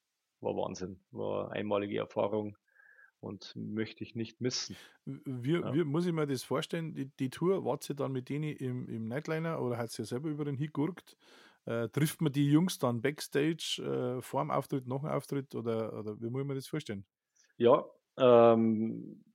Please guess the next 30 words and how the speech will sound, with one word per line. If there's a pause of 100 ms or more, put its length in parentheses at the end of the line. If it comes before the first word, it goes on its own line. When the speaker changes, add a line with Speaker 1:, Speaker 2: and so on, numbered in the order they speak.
(120)
Speaker 1:
wir
sind
selber
Speaker 2:
Also
Speaker 1:
gefahren,
Speaker 2:
Puddle
of
Speaker 1:
wir
Speaker 2:
Mudd
soll
ja
da
eigentlich
jedem
ein
Begriff
sein. (580)
Speaker 1:
Ja.
Speaker 2:
Äh,
und
wenn's
nur
wegen
She
Fucking
Hates
Me
ist,
aber (440)
Speaker 1:
Blurry.